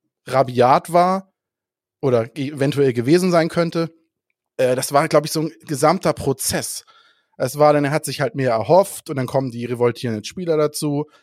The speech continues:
alles läuft nicht und dann sind ihm, hat er vielleicht die Mannschaft so ein bisschen auf seinem Weg verloren. Und das finde ich, wenn ich mir da so die P K anhöre, das passt alles zusammen.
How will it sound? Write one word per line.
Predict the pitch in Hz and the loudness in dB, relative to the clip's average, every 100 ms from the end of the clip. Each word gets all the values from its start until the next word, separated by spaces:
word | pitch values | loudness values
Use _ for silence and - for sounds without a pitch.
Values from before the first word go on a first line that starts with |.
| _ _ | _ _
alles | 123 120 113 | 0 0 0
läuft | 156 165 175 - | 4 4 4 -2
nicht | 151 147 | -4 -2
und | 147 | -4
dann | 135 | -4
sind | 147 147 | -6 -6
ihm, | 151 151 151 147 | -6 -6 -8 -6
hat | 147 | -4
er | 147 | -2
vielleicht | 151 147 - | -4 -4 -6
die | |
Mannschaft | 139 143 156 165 - | -2 -2 -2 -4 -4
so | 151 | -6
ein | |
bisschen | 143 143 151 143 147 _ _ _ _ | -6 -6 -4 -4 -8 _ _ _ _
auf | 135 135 | -2 2
seinem | 143 143 | 2 2
Weg | 147 156 | 0 2
verloren. | 156 165 208 135 98 | 2 6 6 4 0
Und | 110 110 | -8 -2
das | 135 - | -2 -2
finde | - 147 156 | -6 -6 -2
ich, | 175 - | -6 -4
wenn | 151 | -6
ich | - | -4
mir | 143 | -2
da | 139 | -2
so | 127 131 | -2 -4
die | 127 | -2
P | 131 | -4
K | 117 147 139 | -2 -2 0
anhöre, | 170 151 123 135 151 _ _ - | 0 0 2 0 -2 _ _ -6
das | 127 | -6
passt | - 147 - | -2 -2 0
alles | 156 151 - | 0 0 -4
zusammen. | 147 202 160 | -2 0 0